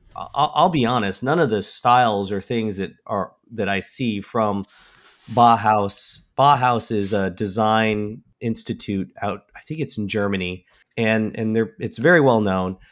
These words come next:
Uh, you can see a lot of the designs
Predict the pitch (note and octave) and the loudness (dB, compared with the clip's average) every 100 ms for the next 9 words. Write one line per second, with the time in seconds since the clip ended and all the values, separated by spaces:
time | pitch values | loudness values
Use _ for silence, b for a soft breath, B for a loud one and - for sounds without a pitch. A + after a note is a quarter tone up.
0 | _ - - - - B2+ - E3+ B2+ B2 | _ -14 -12 -12 -4 -2 -2 -4 -4 -2
1 | A2 F#3+ F3 C3+ B2+ C3+ C3+ A#2+ G#2 G#2 | -2 0 0 4 6 6 6 0 -4 -4
2 | G2+ G#2+ A2 A2 G#2+ G2+ - | -2 0 0 0 -2 -8 -10